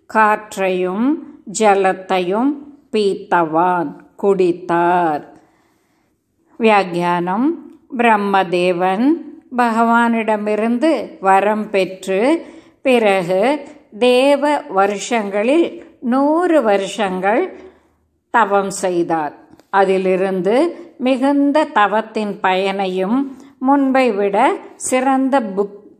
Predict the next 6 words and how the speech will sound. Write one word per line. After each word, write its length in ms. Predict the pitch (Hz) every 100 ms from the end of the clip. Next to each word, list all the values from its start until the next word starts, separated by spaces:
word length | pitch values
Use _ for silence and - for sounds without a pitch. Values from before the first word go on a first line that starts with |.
| 226
புத்தி 320 | 220 208 294
பலத்தையும் 800 | 294 208 196 190 190 185 185 277 339 -
அடைந்தார். 720 | - 180 175 170 170 170 170 170 - _ -
அப்பொழுது 1000 | 202 196 185 175 175 165 185 277 311 - - 196
பிரம்மதேவன் 920 | 202 196 196 202 190 190 185 180 185 -
அமர்ந்திருந்த 960 | 175 180 190 180 196 196 214 294 262